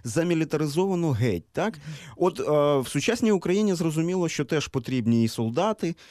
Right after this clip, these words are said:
Speaker 1: Зрозуміло, та, тим більше в зв'язку з тим, що відбувається на Сході, але з'ясувалося, що успішно воювати можна і не виконуючи цей прусський крок, та,
Speaker 2: Мгм.
Speaker 1: яким дресирували, починаючи там,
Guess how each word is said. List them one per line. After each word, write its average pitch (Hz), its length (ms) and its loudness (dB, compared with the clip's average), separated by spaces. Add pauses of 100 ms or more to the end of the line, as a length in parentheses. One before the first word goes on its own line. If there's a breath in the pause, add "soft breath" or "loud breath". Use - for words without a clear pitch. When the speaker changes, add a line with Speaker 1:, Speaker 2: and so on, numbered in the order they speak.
(180 loud breath)
Speaker 1:
Зрозуміло, 143 600 2
та, 147 140 0
тим 135 160 2
більше 139 260 -2
в 127 40 0
зв'язку 123 360 -4
з - 40 -6
тим, 127 180 0
що 131 120 0
відбувається 127 500 0
на 131 100 0
Сході, 196 260 2
але 160 160 2
з'ясувалося, 170 680 -2
що 156 160 -2
успішно 160 440 -2
воювати 151 460 0
можна 147 380 -2 (260 loud breath)
і 139 100 2
не 151 120 2
виконуючи 143 640 0
цей 123 260 0
прусський 147 580 -2
крок, - 460 -2
та, 160 160 -2
Speaker 2:
Мгм. 180 100 4
Speaker 1:
яким 156 200 4
дресирували, 147 800 0
починаючи 127 680 -2
там, 107 280 -4